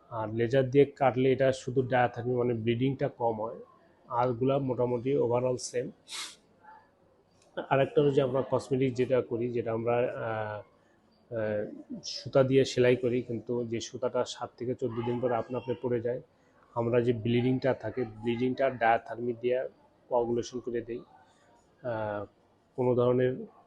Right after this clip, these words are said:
রক্তপাত হয় না। যদি অতিরিক্ত ব্যথা পায়, ফুটবল টুটবল এসে বাড়ি খায়, সেই ক্ষেত্রে ব্লিডিং হতে পারে। উম, আর কোনো সমস্যা না। এই তিনটার মধ্যে দেখা গেল যে এই কনভেনশনাল বা যে কসমেটিক যে এটাই মোটামুটি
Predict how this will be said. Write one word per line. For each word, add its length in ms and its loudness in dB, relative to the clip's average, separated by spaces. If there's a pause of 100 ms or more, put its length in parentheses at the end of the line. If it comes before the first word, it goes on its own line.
রক্তপাত 560 0
হয় 400 -4
না। 160 -4
যদি 260 -2
অতিরিক্ত 520 -2
ব্যথা 380 0
পায়, 220 -2
ফুটবল 420 -2
টুটবল 320 -2
এসে 160 -4
বাড়ি 240 0
খায়, 160 -8
সেই 160 -4
ক্ষেত্রে 300 -4
ব্লিডিং 420 -6
হতে 200 -2
পারে। 180 0 (920)
উম, 280 -2
আর 200 -2
কোনো 260 0
সমস্যা 460 -2
না। 200 -2 (680)
এই 140 4
তিনটার 340 6
মধ্যে 460 8
দেখা 440 2
গেল 240 4
যে 300 2 (400)
এই 120 2
কনভেনশনাল 720 4
বা 180 4
যে 220 -2
কসমেটিক 420 -2
যে 220 -2
এটাই 240 0
মোটামুটি 440 -4